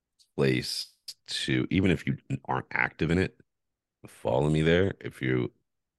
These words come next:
are ever concerned about not being able to find me when I get deleted, uh, I can't imagine that a group chat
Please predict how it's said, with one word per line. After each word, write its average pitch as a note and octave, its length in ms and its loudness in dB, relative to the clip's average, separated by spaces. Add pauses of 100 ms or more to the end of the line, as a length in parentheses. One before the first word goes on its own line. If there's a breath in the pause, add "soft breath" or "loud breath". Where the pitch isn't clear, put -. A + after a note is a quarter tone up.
(140)
are B1 160 2
ever C2 180 0
concerned C#2+ 460 -2
about C2 240 0
not C2 200 -2
being C2 140 0
able B1 180 0
to - 60 -10
find D2 300 0
me F#2 100 4
when D#2+ 140 2
I A#1+ 60 -2
get C2+ 220 -6
deleted, G#2 580 2 (760 loud breath)
uh, B1+ 240 -6 (180)
I - 220 -6 (100)
can't - 320 -4
imagine B1+ 500 0
that B1 140 0
a - 40 -2
group - 360 -12
chat - 380 0